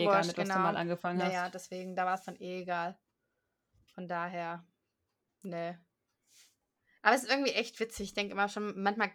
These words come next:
Speaker 2: gerne an meine Schulzeit zurück, aber ich hab keinen Bock auf Klassentreffen.
Speaker 1: Wir hatten einmal ein Klassentreffen, das war zwei Jahre nach dem Abi,
Speaker 2: Mhm.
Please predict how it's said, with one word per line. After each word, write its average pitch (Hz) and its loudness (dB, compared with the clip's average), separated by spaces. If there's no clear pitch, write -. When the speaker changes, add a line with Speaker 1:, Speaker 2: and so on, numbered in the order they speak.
Speaker 2:
gerne 214 2
an 262 0
meine 277 2
Schulzeit 269 -2
zurück, 247 -2
aber 214 2
ich 220 -4
hab 208 -4
keinen 208 2
Bock 208 0
auf 202 -2
Klassentreffen. - -10
Speaker 1:
Wir 180 -2
hatten 196 2
einmal 185 8
ein 175 0
Klassentreffen, 180 -6
das 170 -10
war 180 -4
zwei 165 0
Jahre 180 0
nach 180 0
dem 185 -2
Abi, - 0
Speaker 2:
Mhm. 226 2